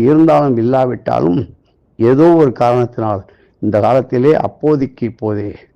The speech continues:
சொல்ல செய்த வேண்டும். ஆனால் அத்தனை நமக்கு யார் சொல்லிக் கொடுத்தார்?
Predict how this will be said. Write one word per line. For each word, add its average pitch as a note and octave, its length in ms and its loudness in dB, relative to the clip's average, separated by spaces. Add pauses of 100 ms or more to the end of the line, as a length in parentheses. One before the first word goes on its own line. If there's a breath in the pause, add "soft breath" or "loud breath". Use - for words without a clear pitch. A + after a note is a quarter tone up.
(120)
சொல்ல - 400 -12
செய்த C3 380 -2
வேண்டும். G2+ 340 -6 (400 soft breath)
ஆனால் F#2 320 -8
அத்தனை - 380 -2
நமக்கு A#2 340 -2
யார் C3 380 0
சொல்லிக் C3+ 220 0
கொடுத்தார்? A#2+ 380 -2